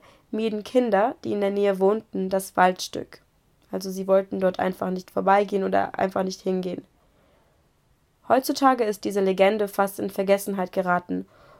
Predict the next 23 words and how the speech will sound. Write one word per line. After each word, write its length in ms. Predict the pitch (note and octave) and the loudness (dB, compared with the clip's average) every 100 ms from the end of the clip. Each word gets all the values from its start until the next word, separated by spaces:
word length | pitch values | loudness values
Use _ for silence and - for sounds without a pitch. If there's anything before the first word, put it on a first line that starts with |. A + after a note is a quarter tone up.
| _ - | _ 2
und 240 | E4+ - | 4 6
auf 160 | A3 - | 4 6
der 240 | G3+ - | 0 2
ehemaligen 560 | C4+ C#4+ A3+ G#3 G3+ G#3 | 4 6 4 2 0 0
Hexenlichtung 920 | C4 - G3+ F#3+ A3 - F#3+ G#3+ C4 _ _ - | -2 -2 -4 -2 -2 -2 -2 -2 -4 _ _ -8
befindet 400 | A3+ C#4 C#4+ C4+ | -2 2 4 4
sich 220 | A#3+ A#3 | -2 -2
mittlerweile 640 | A3+ A3+ G#3 G3+ G3+ G#3 | -4 0 0 2 2 2
ein 180 | - G3 | 0 -2
Lagerplatz 840 | F#3+ G3 A#3 A#3 G#3+ G#3 G3+ - - _ _ _ | 2 4 4 2 0 0 -2 -4 -20 _ _ _
eines 460 | - G3 A#3 B3+ - _ _ | -2 0 -2 -6 -12 _ _
Waldkindergartens. 1200 | - D#4+ E4 G3+ G3 G3 G3+ G3+ - C#4 - - _ _ - | 2 2 2 -4 -4 -2 -2 -4 -8 -16 -16 -20 _ _ -8
Also 280 | G3+ G#3 A3+ | -4 -2 0
eine 400 | G3+ G#3 G#3+ G#3 _ _ _ _ - | 0 0 -4 -6 _ _ _ _ -4
ganz 260 | G#3 A3+ - | 0 0 -2
schöne 360 | B3+ B3 A#3+ | 0 0 2
Wendung. 440 | G3+ F#3+ F#3+ - G3 _ _ _ _ _ _ _ _ _ _ _ _ _ - | 2 2 -2 -8 -14 _ _ _ _ _ _ _ _ _ _ _ _ _ 0
Nummer 280 | G#3+ A#3+ | 2 2
zwei. 360 | - - - - _ _ _ _ _ _ _ _ - | 0 -4 -4 -6 _ _ _ _ _ _ _ _ -10
Die 60 | G3+ | -2
Hexe 460 | A3 C#4+ - - A#3 | 0 0 0 -4 -2
im 260 | - G#3 | -2 -6
Teufelssee 840 | - B3 C4 - G3 - - G3+ | 2 4 4 2 -8 -8 -10 -10